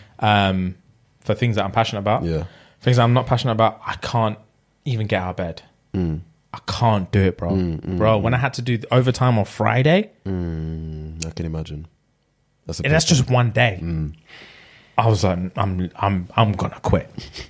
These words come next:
Speaker 1: <laughs>
Speaker 2: Oh,
Speaker 1: I'm gonna
Speaker 2: my
Speaker 1: quit.
Speaker 2: days.
Speaker 1: If I had three extra grand in my account on Friday,
Speaker 2: Yeah.
Speaker 1: I would have walked out that day. I would have been like, "Figure it out. I'm not doing this. I'm literally not doing
Speaker 2: You're
Speaker 1: this."
Speaker 2: something else. What would you have done a month later?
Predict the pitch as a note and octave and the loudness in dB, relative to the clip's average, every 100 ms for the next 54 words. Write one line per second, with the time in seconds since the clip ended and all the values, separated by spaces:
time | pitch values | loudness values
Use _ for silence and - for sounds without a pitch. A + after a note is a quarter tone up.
0 | - - - - - A#4 - - A#4 - | -20 -20 -14 -12 -8 -8 -8 0 0 2
1 | - - - - - - - F#2+ G2 A#2+ | -2 -4 -6 -8 -10 -16 -10 -2 0 2
2 | C#3 C#3+ C3 A#2 A2 E2+ D#2+ D#2+ A2+ D3 | 2 2 2 0 -2 -4 -4 -2 2 2
3 | D3+ B2+ - D3 D#3+ E3+ - - A#2 A2+ | 2 -2 -6 -4 2 2 2 -2 -2 2
4 | A#2+ A#2 A2+ G#2+ G#2+ - A2+ A#2 A2+ G#2 | 2 2 0 0 -2 0 -2 -2 -4 2
5 | A#2 A2+ B2+ E3+ E2+ D2 C#2+ - G#2 G2+ | 2 4 2 0 -2 -2 -4 -2 2 2
6 | F2+ G2 G#2 - F#2 F#2 F#2 F2 - _ | 2 2 2 2 -2 -2 -4 -8 -12 _
7 | _ - - - - - - - - - | _ -18 -16 -16 -20 -20 -20 -20 -20 -6
8 | G2+ F#2 F2+ F#2 F2 - - - A#2 F#2+ | -2 -2 -4 -4 -6 -8 -2 2 2 2
9 | E2+ F2 E2+ - - A2+ A2 G2 G#2 F#2+ | 0 -4 -8 -12 -12 -8 -6 -6 -8 -8
10 | F#2 F#2 - G#2+ G#2 A2+ - G#2+ F2+ G#2+ | -12 -14 -10 -8 -6 -6 -6 -6 -2 2
11 | G#2 G#2+ A2 - - G2 F#2 G2 G2+ F#2 | 4 4 2 0 2 2 2 -2 -2 -2
12 | F#2 B2+ C#3+ C3+ B2+ B2+ A#2 A2+ A2 A2+ | 2 4 6 4 4 2 2 0 0 -2
13 | D2 | -2